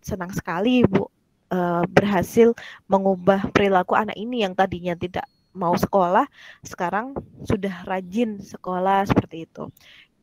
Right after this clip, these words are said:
Itu perasaan saya. Jadi saya berharap, eh, langkah-langkah yang saya nanti lakukan itu bisa, eh, ada perubahan signifikan lah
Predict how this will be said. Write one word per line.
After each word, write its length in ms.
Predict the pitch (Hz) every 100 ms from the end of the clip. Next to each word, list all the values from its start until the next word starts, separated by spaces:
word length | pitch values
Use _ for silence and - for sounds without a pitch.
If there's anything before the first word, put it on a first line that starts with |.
| _ -
Itu 280 | 190 185
perasaan 440 | - 175 180 - 185
saya. 160 | 190 175
Jadi 240 | 180 196 - - - _
saya 240 | 202 185
berharap, 480 | 202 196 190 160 214 _ _ -
eh, 560 | 180 175 175 175 175 175 - _ _ _ _ _ _ 190
langkah-langkah 560 | 180 180 175 185 180 196
yang 240 | 190 170 180
saya 640 | - 180 180 175 175 175 - -
nanti 680 | 180 175 175 - 180 170 175 _ _ _ _ _ _ -
lakukan 880 | 185 180 - 254 _ 220 196 190 208 208
itu 200 | - 247
bisa, 560 | 214 185 - - 226 254 - - - - - _ _ _ _ _ -
eh, 580 | 196 185 185 180 180 180 -
ada 280 | - 190 202 208
perubahan 360 | 202 190 185 190
signifikan 520 | - 226 254 254 262
lah 160 | 220